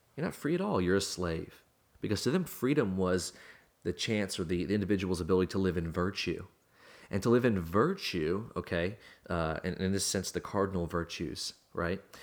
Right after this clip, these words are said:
To live in virtue meant to live in truth to some extent, right? As, as far as you can understand it and process it.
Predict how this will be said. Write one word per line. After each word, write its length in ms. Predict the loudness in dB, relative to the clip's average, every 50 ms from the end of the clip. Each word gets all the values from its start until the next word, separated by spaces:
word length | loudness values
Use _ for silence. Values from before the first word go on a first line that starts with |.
| -20 -18 -8 -2
To 80 | 2
live 160 | 4 4 4
in 160 | 4 4 2 4
virtue 400 | 2 2 2 0 0 0 0 0
meant 160 | 0 0 0
to 80 | 0 2
live 220 | 2 2 2 0
in 80 | -2 -4
truth 440 | -4 -4 -2 0 0 0 -2 -2 -4
to 80 | -6 -6
some 120 | -4 -4
extent, 360 | -6 -6 -6 -6 -6 -6 -4
right? 260 | -2 -2 -4 -4 -6 -10 -10 -8
As, 260 | -6 -6 -6 -6 -6
as 160 | -4 -4 -4 -2
far 160 | 0 0 2
as 140 | 2 0 -2
you 60 | -4
can 120 | -4 -6
understand 500 | -8 -6 -6 -8 -6 -4 -4 -2 0 0
it 160 | 0 0 -2 -4 -14 -20 -20 -20 -20 -20 _ _ _ -4
and 180 | -2 -2 -2
process 500 | -2 0 0 0 0 -2 -4 -4 -4 -4
it. 160 | -6 -6 -8